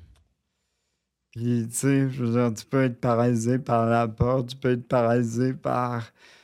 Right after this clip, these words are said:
te faire valider par la société, euh, et tout. Puis aujourd'hui, je suis rendu à un stade que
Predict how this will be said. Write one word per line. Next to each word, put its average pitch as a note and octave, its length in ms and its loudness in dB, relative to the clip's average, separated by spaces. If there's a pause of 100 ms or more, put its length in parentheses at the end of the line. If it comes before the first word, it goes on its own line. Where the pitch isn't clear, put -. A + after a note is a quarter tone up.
(260)
te C#3 140 0
faire C#3 480 2 (220)
valider C3 720 0
par A#2+ 420 2
la A#2+ 240 0
société, B2+ 800 -4 (640)
euh, B2 600 0 (520)
et C#3 140 -2
tout. C#3+ 340 -4 (520)
Puis C3+ 100 -4
aujourd'hui, A#2+ 600 0
je D#3+ 100 -8
suis C#3 100 -2
rendu B2 380 0
à C3 100 2
un A#2+ 120 0
stade C3+ 440 -2
que A#2+ 320 2